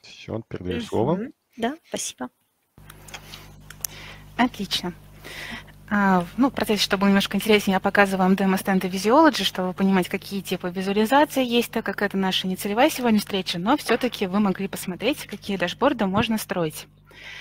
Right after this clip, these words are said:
Speaker 3: А, у нас есть, а, Distributive Visiology, так как мы являемся официальными партнёрами, и всё у нас, а, размещено на наших серверах. Сейчас мы находимся на нашем сервере для того, чтобы загрузить данные в базу Викуб.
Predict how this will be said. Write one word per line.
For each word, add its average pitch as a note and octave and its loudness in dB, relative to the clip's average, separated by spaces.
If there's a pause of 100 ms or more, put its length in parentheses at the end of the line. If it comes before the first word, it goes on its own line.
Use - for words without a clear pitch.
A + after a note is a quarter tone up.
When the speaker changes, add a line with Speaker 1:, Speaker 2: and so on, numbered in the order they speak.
(320)
Speaker 3:
А, F#3+ 0
у A3 2
нас B3+ 4
есть, G#3 -4
а, F3+ 2
Distributive G#3+ -4
Visiology, A3+ 0
так B3+ -4
как A#3+ -8
мы A#3+ 2
являемся A3+ 0
официальными G#3+ 2
партнёрами, G3 0 (360)
и A3+ -2
всё - -2
у C#4 4
нас, A3+ 0
а, F#3+ 2
размещено F#3+ 0
на G3 2
наших G3 0
серверах. F#3+ -2 (840)
Сейчас - -2
мы C#4 4
находимся A3+ 0
на G3 2
нашем G3+ 0
сервере E3+ -2 (340)
для - -6
того, G3+ 2
чтобы A3 0
загрузить F#3+ -4
данные C4+ 4
в F#3+ -2
базу G#3 0
Викуб. G3 -8